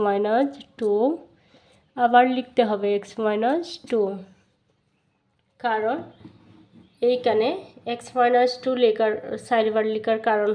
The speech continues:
হচ্ছে এইখানে টুর, এই x to the power four আছে, two into x to the power four, সেজন্য আমি চারবার লিখলাম।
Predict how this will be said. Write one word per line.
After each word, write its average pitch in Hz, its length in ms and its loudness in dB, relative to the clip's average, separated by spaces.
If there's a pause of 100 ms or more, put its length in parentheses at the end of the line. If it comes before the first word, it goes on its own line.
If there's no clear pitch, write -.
হচ্ছে 226 260 -2 (300)
এইখানে 233 340 4 (240)
টুর, 247 300 4 (720)
এই 240 200 6 (180)
x - 20 -10 (160)
to 269 60 0 (100)
the 269 160 2
power 254 280 6 (160)
four 226 200 0 (100)
আছে, 208 180 0 (100)
two 247 180 2
into 240 160 2 (120)
x 226 40 -14 (120)
to 226 60 -4 (100)
the 220 160 0
power 208 220 0 (100)
four, 262 160 4 (180)
সেজন্য 220 360 0 (100)
আমি 208 120 0 (160)
চারবার 208 340 -2 (120)
লিখলাম। 190 340 -10